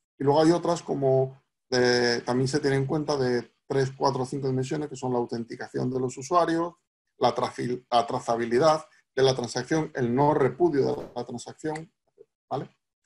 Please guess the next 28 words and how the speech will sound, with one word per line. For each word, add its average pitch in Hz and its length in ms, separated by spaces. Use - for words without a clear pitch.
Entonces, 131 300
en 143 120
la 139 160
pirámide 196 500
esta 202 220
de 190 120
aquí 196 180
abajito, 190 440
lo 147 120
que 135 160
quiero, 180 640
eh, 170 400
intentar 170 600
expresar 170 440
es 151 140
que, 131 220
eh, - 640
las 123 180
flechitas 165 500
rojas 180 300
son 160 320
vulnerabilidades, 135 800
son 160 140
agujeros 147 460
que 156 100
tienen. 190 380
Cualquier 143 360
tecnología, 190 720